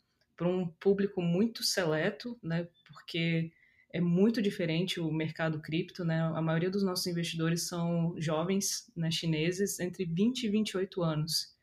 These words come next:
Então, você vê, assim, <laughs> né, da, a, é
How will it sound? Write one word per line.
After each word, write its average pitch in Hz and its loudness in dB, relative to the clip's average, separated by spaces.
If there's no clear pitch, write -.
Então, 185 -6
você 196 4
vê, 180 2
assim, 190 4
<laughs> 254 10
né, 202 10
da, 180 6
a, 170 0
é 160 -4